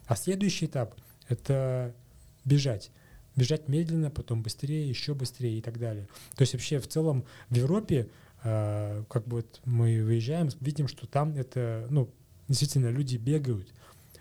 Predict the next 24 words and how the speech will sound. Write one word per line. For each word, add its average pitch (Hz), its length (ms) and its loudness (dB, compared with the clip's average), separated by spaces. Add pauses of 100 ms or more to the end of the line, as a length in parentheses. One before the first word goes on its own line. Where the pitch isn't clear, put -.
(140)
А 107 480 -2
здесь 143 240 2
ты, 175 100 -8
когда 139 180 2
ты - 160 -6
про-, 120 200 2
там 117 260 -4 (180)
побежишь 123 460 0
на, 143 100 4
на 120 280 0
Кукжаляу, 123 520 0 (300)
на 123 60 8
тебя 135 180 4
смотрят, 151 400 -4
типа, 117 320 -6 (480)
ну, 143 240 2 (400)
че-то - 280 -4
он 117 120 -4
там, 107 220 -4
ну, 117 160 2
типа, - 280 -4
не 127 140 4
то 127 160 -2
делает. 113 400 -2